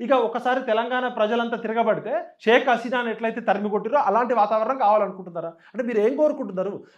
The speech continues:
రాజ్యాంగ కోర్ట్-, కోర్టులు న్యాయం చేయవు, ప్రభుత్వాలు న్యాయం చేయవు,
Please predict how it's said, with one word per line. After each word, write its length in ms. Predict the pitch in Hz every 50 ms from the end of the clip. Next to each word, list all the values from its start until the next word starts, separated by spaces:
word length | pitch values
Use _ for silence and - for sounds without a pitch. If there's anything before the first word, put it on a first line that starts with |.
| -
రాజ్యాంగ 440 | 160 170 196 220 196 240 247 262 262
కోర్ట్-, 500 | 240 226 175 - 208 233 262 254 - -
కోర్టులు 360 | - 220 233 240 254 277 285
న్యాయం 340 | 311 294 254 220 226 226 220
చేయవు, 420 | 202 175 147 139 127 - - - - _ _ _ -
ప్రభుత్వాలు 460 | 180 185 185 - - 269 262 269 269
న్యాయం 260 | 262 226 202 214 214
చేయవు, 500 | 208 190 180 151 139 127 135 185 262 285